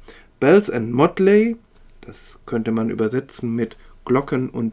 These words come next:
Narrenkleid, so heißt das Gasthaus, in dem Mister Quinn und Mister Satterthwaite sich über den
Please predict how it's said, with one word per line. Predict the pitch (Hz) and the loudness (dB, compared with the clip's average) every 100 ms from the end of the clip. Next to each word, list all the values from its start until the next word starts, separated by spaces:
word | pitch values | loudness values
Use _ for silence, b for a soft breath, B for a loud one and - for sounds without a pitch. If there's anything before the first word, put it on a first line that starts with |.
| - | -6
Narrenkleid, | 104 104 107 127 139 - 143 160 220 - B B B B | -6 -6 -4 -4 -4 -2 2 4 2 0 B B B B
so | - 170 | 0 4
heißt | 220 214 | 4 4
das | 220 - | 2 2
Gasthaus, | 156 - - - - - B B B | 0 0 -10 -14 -14 -18 B B B
in | 135 123 | -4 2
dem | 131 127 | 2 4
Mister | 127 131 - 107 | 2 0 -2 -4
Quinn | - 120 143 | -4 -2 0
und | 156 139 | 0 -2
Mister | 127 117 - 107 | -4 -4 -8 -8
Satterthwaite | - 117 131 127 139 135 131 | -4 -4 -4 -6 0 0 0
sich | - 117 - | -6 -8 -6
über | 120 | -6
den | 113 113 117 | -4 -4 -6